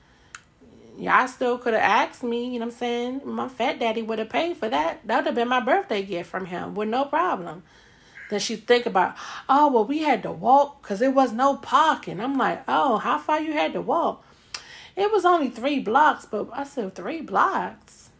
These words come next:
I thought it was a mile." "Oh, well, they was long blocks." <laughs> And then I'm like, "Oh, that's what's up."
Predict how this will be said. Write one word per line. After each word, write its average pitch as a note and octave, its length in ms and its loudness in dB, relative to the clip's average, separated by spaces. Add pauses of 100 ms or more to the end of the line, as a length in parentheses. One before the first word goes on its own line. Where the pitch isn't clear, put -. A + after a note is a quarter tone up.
(220)
I D3+ 140 -8 (340)
thought D4 240 2
it D4 80 -2
was C#4 240 2
a G3 80 -4
mile." G3 720 -4 (720)
"Oh, E4 240 8
well, D#4 220 4
they F4 160 4
was C#4+ 180 0
long C4 380 4
blocks." F#3+ 640 0
<laughs> - 20 -2 (2750)
And C#4 440 2
then D#4 160 2
I'm C#4+ 240 4
like, G3+ 380 4
"Oh, G#3 360 0
that's A3+ 240 -4
what's A3+ 220 -8
up." F#3 280 0